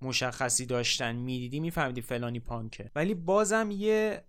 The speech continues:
قسمتی از اونو خودش ت-، طراحی می‌کرد، سعی می‌کرد یه قسمتی از شخصیتش تو اون لباسه باشه. این قضیه توی بقیهٔ گروه ها هم پخش شد، یعنی مثلاً سال هزار و نهصد و هشتاد و نود خیلی مهمتر شد که یه قسمتی از شخصیت خودتون تو لباستون باشه،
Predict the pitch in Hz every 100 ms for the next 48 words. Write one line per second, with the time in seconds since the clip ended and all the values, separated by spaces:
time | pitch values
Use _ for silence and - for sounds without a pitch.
0 | - 160 - 170 175 175 - 165 156 160
1 | 190 180 175 151 139 - - - - 135
2 | 123 120 120 117 113 117 - 139 143 156
3 | 170 170 151 151 151 147 147 160 151 -
4 | 139 120 - 139 143 156 - 139 143 127
5 | 120 117 131 127 120 110 - 113 190 208
6 | 196 170 190 - 202 175 156 139 147 160
7 | 165 156 143 139 156 160 160 - 151 131
8 | - 107 117 120 117 123 - 123 120 120
9 | 123 123 120 123 117 123 117 - 123 120
10 | 120 120 120 120 123 156 151 143 170 175
11 | 147 139 131 127 127 143 156 - 160 165
12 | 156 160 143 - 151 151 151 135 135 120
13 | - 139 - - 143 151 147 160 - 127
14 | 117 123 - 127 131 117 110 - -